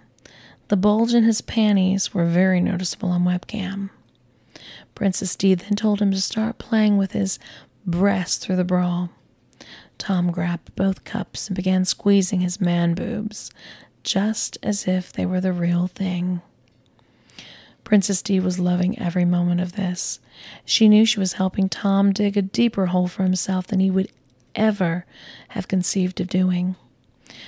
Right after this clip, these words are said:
She watched as Tom alternate between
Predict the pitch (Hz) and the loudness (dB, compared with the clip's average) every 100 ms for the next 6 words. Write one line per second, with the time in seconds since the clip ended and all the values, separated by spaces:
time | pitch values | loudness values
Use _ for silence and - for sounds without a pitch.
0 | - - - 214 202 202 - - - - | -18 -4 2 4 4 0 -4 -6 -4 -2
1 | 190 190 - 185 185 196 185 185 - 202 | 0 0 -2 -2 -2 -2 -2 -2 -6 -8
2 | - 190 190 185 | -2 2 2 2